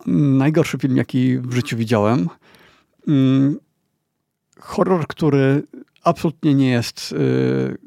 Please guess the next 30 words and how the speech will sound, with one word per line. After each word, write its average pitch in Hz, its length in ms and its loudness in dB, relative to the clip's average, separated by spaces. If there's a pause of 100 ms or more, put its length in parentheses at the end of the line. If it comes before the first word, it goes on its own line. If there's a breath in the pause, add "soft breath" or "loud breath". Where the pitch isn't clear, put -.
(120)
straszny, 139 540 -2
jest 135 340 -2
śmieszny. 147 420 -4
Przy - 120 -10
czym 175 140 2
ja 175 80 2
nie 175 100 0
oglądam 160 240 2
horrorów, 127 480 -2
więc, 123 320 -4 (520 loud breath)
mm, 135 340 0 (160)
nie 156 180 0
wiem, 147 160 0
jakbym 127 560 0 (1040)
reagował 131 400 2
na 131 100 0
inne 165 200 0
horrory. 123 480 -2 (200)
Może 127 180 -2
po 160 100 -4
prostu 135 320 -2
mnie, 123 360 0
może 120 220 0
to 131 60 -6
nie 127 60 0
jest 117 100 -4
typ 135 100 -6
filmów 131 380 -4
dla 185 140 0
mnie, 117 160 0